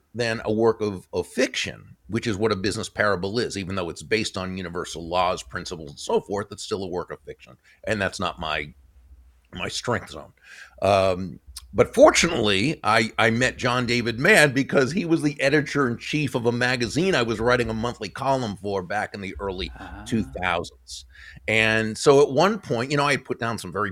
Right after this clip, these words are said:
Speaker 1: basic ideas about the book and thoughts about it, but nothing really there. But I shared it with John, and I said, "You know, I've got this idea, and, uh, you know, I'd, I'd love for you to be the co-author." Even back then, John had a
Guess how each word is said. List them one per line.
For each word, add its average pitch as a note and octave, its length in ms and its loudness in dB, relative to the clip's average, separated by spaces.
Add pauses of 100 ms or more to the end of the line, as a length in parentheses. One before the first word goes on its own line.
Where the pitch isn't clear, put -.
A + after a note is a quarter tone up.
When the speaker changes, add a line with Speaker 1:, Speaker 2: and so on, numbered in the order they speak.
(120)
Speaker 1:
basic F2 380 -8
ideas F2 600 -4
about F2+ 320 -4
the F#2+ 80 -10
book F2 420 -6
and E2+ 280 -12 (160)
thoughts F2+ 300 -6
about D#2+ 280 -2
it, E2+ 100 -6
but G#2 160 0 (320)
nothing C#3 340 4
really G#2+ 280 0
there. A2+ 200 2
But G2+ 120 0
I G#2 80 2
shared D3 340 0
it A#2+ 100 -2
with F#2+ 140 -8
John, E2 400 -6
and G#2+ 100 -4
I F#2+ 60 -2
said, A2 180 -8
"You B2 60 -8
know, B2 80 -2
I've A#2+ 140 -6
got - 180 -2
this - 260 0
idea, F2+ 800 -4 (500)
and, G#2+ 420 -2
uh, G#2+ 260 2
you A#2 100 -2
know, G#2 100 -2
I'd, A2 300 0
I'd A2 160 2
love B2+ 460 2
for C3 80 0
you A#2+ 220 2
to B2 80 6
be G#2+ 180 0
the F#2 80 -2
co-author." F2 460 0
Even C3+ 320 -2
back A2 260 -2
then, F#2+ 280 -2
John F#2 260 -2
had F2+ 180 -2
a - 80 -4